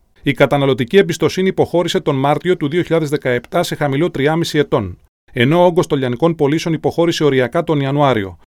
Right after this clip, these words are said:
μείον μηδέν κόμμα ένα τοις εκατό, μετά την πτώση κατά μείον ένα τοις εκατό τον Δεκέμβριο δύο χιλιάδες δεκαέξι, παρουσιάζοντας αποδυνάμωση σε σύγκριση με το τελευταίο τρίμηνο του δύο χιλιάδες δεκαέξι, συν ένα κόμμα επτά τοις εκατό.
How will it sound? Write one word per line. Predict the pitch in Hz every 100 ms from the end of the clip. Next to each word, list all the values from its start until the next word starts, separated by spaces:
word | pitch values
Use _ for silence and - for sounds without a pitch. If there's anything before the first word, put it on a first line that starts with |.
| _ -
μείον | 135 165 170
μηδέν | 135 160
κόμμα | 160 147
ένα | 139 151
τοις | 147
εκατό, | 143 131 113 - - - -
μετά | 127 123 170
την | 175 147
πτώση | - 175 170
κατά | - 131 143
μείον | 170 156
ένα | 156
τοις | 151
εκατό | - 131 170
τον | 160
Δεκέμβριο | 135 113 185 170 127
δύο | 113
χιλιάδες | 127 110
δεκαέξι, | 98 117 120 - 202 - - -
παρουσιάζοντας | 135 139 143 170 165 160
αποδυνάμωση | 156 123 117 139 165 160
σε | 165
σύγκριση | 127 151 165 165
με | 147
το | 131
τελευταίο | 123 110 165 147
τρίμηνο | 151 170
του | 156
δύο | 135
χιλιάδες | 151 156 127
δεκαέξι, | 135 131 113 - -
συν | - 160
ένα | 170
κόμμα | 170 156
επτά | 139 - 165
τοις | -
εκατό. | 139 127 101